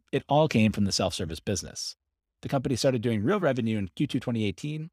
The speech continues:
and doubled it again by Q four twenty eighteen, all of it still from the self-service product. And then something curious happened. Enterprises started beating down their doors.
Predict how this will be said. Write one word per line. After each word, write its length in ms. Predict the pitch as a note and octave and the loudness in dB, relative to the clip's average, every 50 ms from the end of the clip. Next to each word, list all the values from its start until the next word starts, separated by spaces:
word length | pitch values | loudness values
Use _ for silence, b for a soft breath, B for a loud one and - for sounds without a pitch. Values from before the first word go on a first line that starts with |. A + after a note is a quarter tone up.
| _ _ _ - | _ _ _ -6
and 220 | A2+ G#2+ G#2 F#2+ | -2 -2 -2 2
doubled 260 | - C#3+ C#3+ C#3+ C3 A2+ | 2 2 2 4 2 2
it 120 | G#2 F#2+ | 2 0
again 340 | G2 G2+ A2 G2 F#2 F#2+ G2+ | 0 -2 0 0 0 -2 -2
by 320 | G2+ F#2+ F#2 F#2 F#2 F2 _ - | -2 0 0 0 -2 -4 _ -10
Q 180 | - - A2 - | -6 -4 -4 -4
four 140 | - G2+ F2 | -2 -4 -4
twenty 260 | - - G2+ G2+ A2+ | -2 -2 0 2 2
eighteen, 340 | C3 B2+ - - F2 B1+ - _ _ _ _ _ _ _ - | 0 0 -2 -4 -8 -8 -8 _ _ _ _ _ _ _ -4
all 180 | - G#2 G2+ A#2 | 2 4 4 4
of 80 | A#2+ B2 | 4 2
it 120 | A#2 - | 0 -2
still 260 | - - G2 F2 F2 | -4 -4 -4 -6 -6
from 140 | - - F#2 | -4 -4 -4
the 80 | E2 - | -4 -4
self-service 500 | - D2+ C#2+ - - - C#2+ C#2+ - - | -4 -6 -6 -8 -8 -10 -10 -10 -6 0
product. 400 | - D3 C#3+ - - - _ _ _ _ _ _ _ _ _ _ _ _ _ _ _ _ - | 2 4 4 2 0 -8 _ _ _ _ _ _ _ _ _ _ _ _ _ _ _ _ -4
And 160 | - C3+ C#3+ | -2 0 0
then 80 | F#3 G#3+ | 0 2
something 260 | - C#4 - C4+ F#3+ | 0 -2 -2 -2 -6
curious 360 | C#3+ - F#3+ E3+ - E2 - | -4 -4 -4 -4 -4 -6 -6
happened. 340 | - - - - - - _ _ _ _ _ _ _ _ _ _ _ _ - | -8 -10 -12 -14 -20 -20 _ _ _ _ _ _ _ _ _ _ _ _ -2
Enterprises 540 | C3+ C#3 D3+ D3+ - F#3 G3 F3+ - F3+ - | -2 0 0 0 0 -2 -2 -2 -2 -4 -4
started 360 | - C3 B2 B2 A#2+ G2 - | -2 -2 0 0 -2 -2 0
beating 240 | F#2+ F#2+ G2 G2 E2+ | -2 0 0 2 0
down 200 | F2+ E2+ E2+ E2 | 0 0 0 -2
their 120 | E2+ D#2+ | -4 -4
doors. 540 | D#2+ G#2+ C#3+ C3 - - - - - - | -2 0 0 0 -2 -4 -10 -14 -14 -14